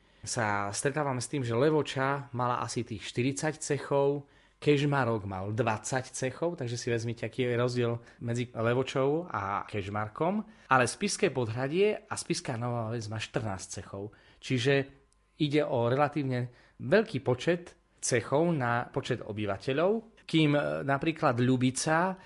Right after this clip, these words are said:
vykazovala tristoštyridsaťosem mešťanských domov pri súpise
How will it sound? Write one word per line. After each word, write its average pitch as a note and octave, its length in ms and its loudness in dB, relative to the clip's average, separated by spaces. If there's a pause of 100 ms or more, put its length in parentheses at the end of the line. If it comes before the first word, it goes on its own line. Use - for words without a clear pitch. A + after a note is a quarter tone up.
(140)
vykazovala C#3+ 760 2
tristoštyridsaťosem C3 1160 -2
mešťanských C3+ 560 -2
domov C3 400 0
pri A2 240 -2
súpise - 720 -4